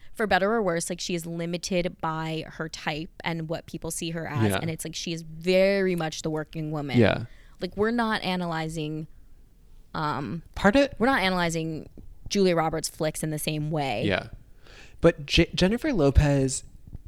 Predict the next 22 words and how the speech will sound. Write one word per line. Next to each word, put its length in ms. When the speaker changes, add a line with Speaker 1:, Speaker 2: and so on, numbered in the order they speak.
Speaker 2:
especially 640
at 80
this 160
time, 300
but, 240
you 120
know, 220
throughout 320
m-, 180
the 80
majority 460
of 80
her 100
career, 540
she 360
is 180
a 80
celebrity 800
on 600
a 80
stratospheric 1080
level. 500